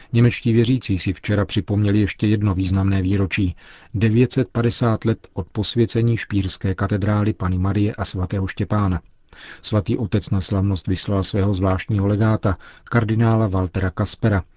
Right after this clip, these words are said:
bývalého předsedu Papežské rady pro jednotu křesťanů. Ten ve své promluvě přirovnal románský chrám k symbolu církve, opakovaně procházející krizemi a neustále se obnovující.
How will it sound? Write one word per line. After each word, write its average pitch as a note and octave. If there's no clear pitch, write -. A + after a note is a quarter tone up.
bývalého A2+
předsedu A2
Papežské G2
rady G2
pro F#2+
jednotu F2+
křesťanů. G2+
Ten A2+
ve F#2+
své F#2+
promluvě G2+
přirovnal G2+
románský G2+
chrám A2
k -
symbolu F#2+
církve, G#2
opakovaně A#2
procházející G2
krizemi G2+
a G#2+
neustále G#2+
se -
obnovující. F2+